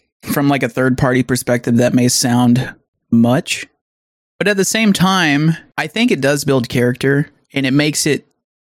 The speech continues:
to where you are able to accomplish more than you thought you did. But at the same time, there are certain things in life that I believe that you need help with. There are certain periods of time that you need someone there with you. And that's part of what we're trying to do here as well,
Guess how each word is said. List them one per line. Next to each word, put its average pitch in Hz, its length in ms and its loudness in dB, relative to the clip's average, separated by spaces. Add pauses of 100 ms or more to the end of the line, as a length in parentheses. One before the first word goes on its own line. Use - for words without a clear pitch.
(160)
to 147 60 0
where 127 260 2
you 160 720 4
are 139 100 -2
able 147 300 0
to 147 160 -2
accomplish 123 460 -2
more 120 160 2
than 117 120 4
you 117 120 4
thought 123 220 -2
you 120 100 2
did. 127 280 -2 (440)
But - 80 -2
at 233 120 0
the 220 60 0
same 190 260 -2
time, 135 420 2 (280)
there 156 220 0
are 180 200 0
certain 156 340 -2
things 139 300 0
in 123 120 4
life 123 240 0
that 127 120 -2
I 123 120 -2
believe 123 800 0 (180)
that 120 220 0
you 135 240 2
need 131 160 2
help 139 260 0
with. 165 420 -2
There - 120 -6
are - 20 0
certain - 320 -2
periods 135 300 0
of 127 80 -2
time 135 340 0
that 135 120 2
you 123 120 4
need 131 380 2 (340)
someone 127 380 0
there 131 200 2
with 135 280 -2
you. 151 260 0 (320)
And 170 80 2
that's 190 220 -4
part 202 260 0
of 165 140 -2
what 165 240 2
we're 156 180 2
trying 156 300 0
to 139 100 0
do 135 160 2
here 139 240 2
as 117 180 0
well, 120 420 0